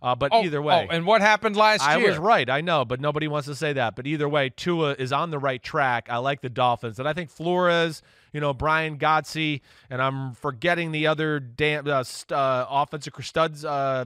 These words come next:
Speaker 1: other coordinator down there. They have co-coordinators. They're doing a real good job, I think, making him feel comfortable and teaching him how to play.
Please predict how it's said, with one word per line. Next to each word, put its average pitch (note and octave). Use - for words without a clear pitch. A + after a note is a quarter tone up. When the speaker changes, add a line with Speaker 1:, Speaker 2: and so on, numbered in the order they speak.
Speaker 1:
other D#3+
coordinator D3
down B2
there. A#2+
They A#2+
have A#2
co-coordinators. C#3
They're F3+
doing F3+
a D#3+
real D#3
good C#3+
job, C3+
I A#2+
think, B2
making C3
him C3+
feel B2+
comfortable C3+
and C#3+
teaching E3+
him D3+
how D3
to D#3
play. D3